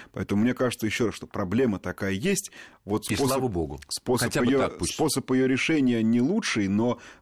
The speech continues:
Speaker 1: конечном итоге
Speaker 2: Пока.
Speaker 1: это, это надо сделать, да, и, ну, вот с какими-то поправками, о которых мы
Speaker 2: Ну
Speaker 1: сегодня
Speaker 2: да, тем
Speaker 1: говорили.
Speaker 2: более, тем более, что когда вот, э, общаешься с какими-то представителями агрегаторов, такси-, таксопарков, очень часто бывает, что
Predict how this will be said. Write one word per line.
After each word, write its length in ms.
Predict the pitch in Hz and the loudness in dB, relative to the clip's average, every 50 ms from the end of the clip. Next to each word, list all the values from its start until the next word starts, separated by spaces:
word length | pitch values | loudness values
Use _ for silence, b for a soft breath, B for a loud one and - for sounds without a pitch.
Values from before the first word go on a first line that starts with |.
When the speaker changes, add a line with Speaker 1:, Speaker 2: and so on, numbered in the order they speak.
| B - - | B -6 -2
Speaker 1:
конечном 420 | 113 139 170 170 - 143 131 123 | 0 2 2 2 2 2 2 2
итоге 280 | 120 143 135 123 117 127 | 2 2 2 2 2 2
Speaker 2:
Пока. 60 | - 120 | 2 2
Speaker 1:
это, 200 | 104 117 127 - | 2 0 0 0
это 220 | 143 131 - 135 135 | 0 0 2 2 2
надо 360 | 143 147 139 117 101 92 92 | 4 4 2 0 0 -2 -2
сделать, 520 | 87 87 90 123 175 214 233 208 175 139 117 | -4 -2 0 2 2 4 4 2 0 0 0
да, 260 | 110 110 101 98 95 | 0 0 2 2 0
и, 280 | 98 107 107 123 165 165 | 0 0 0 0 2 2
ну, 160 | 123 110 123 | 2 2 2
вот 120 | 123 127 - | 2 0 0
с 40 | |
какими-то 300 | - 110 - 127 117 - | -4 -2 0 0 0 0
поправками, 460 | - 107 - 120 147 147 - 110 95 87 | -2 -4 -2 0 -2 -2 0 -2 -2 -2
о 20 | |
которых 260 | - 87 - - - | -2 -4 -6 -6 -4
мы 60 | 98 | -4
Speaker 2:
Ну 40 | 95 | -2
Speaker 1:
сегодня 260 | - - 92 87 90 | -2 -2 -2 -2 -2
Speaker 2:
да, 60 | 85 82 | 0 0
тем 100 | 131 117 | 0 0
Speaker 1:
говорили. 120 | 110 120 | 2 2
Speaker 2:
более, 200 | 147 156 135 98 | 2 2 2 2
тем 160 | 87 110 107 104 | 0 0 0 2
более, 220 | 107 110 95 87 | 2 2 0 0
что 140 | - - 85 | -2 -4 -4
когда 240 | 87 85 80 85 80 | -4 -2 -2 0 0
вот, 160 | 76 71 - | -2 -2 -2
э, 360 | 80 76 73 73 73 71 71 71 | -4 -4 -4 -4 -4 -4 -4 -4
общаешься 480 | - - - 78 69 65 - - 67 | -4 -2 -2 -2 -2 -2 -4 -8 -12
с 220 | - - - 69 67 | -12 -10 -8 -8 -8
какими-то 340 | - 71 - - 76 73 71 | -8 -8 -6 -6 -6 -6 -6
представителями 680 | - 73 71 - - 82 78 71 - - 73 69 67 69 | -8 -10 -8 -4 -2 -2 -2 -2 -4 -6 -6 -4 -4 -4
агрегаторов, 640 | 65 - 73 73 73 67 - 117 113 - - 78 - | -4 -4 -4 -4 -4 -2 -2 -2 -2 -2 -6 -10 -10
такси-, 480 | - - - - - 78 76 76 67 - B B B B B | -10 -12 -12 -8 -4 -2 0 0 -2 -4 B B B B B
таксопарков, 640 | - 80 - - 85 - 117 127 127 - 95 - B B B B | -6 -4 -4 -4 -4 -2 -2 -2 -2 -4 -6 -8 B B B B
очень 220 | B 98 92 95 90 | B -6 -6 -4 -2
часто 260 | 101 101 87 - 98 | -2 -2 -2 -2 -2
бывает, 400 | 92 92 95 95 95 85 80 78 | -2 0 0 2 2 2 2 0
что 380 | - - - - 90 82 78 | -2 -4 -2 0 0 0 -2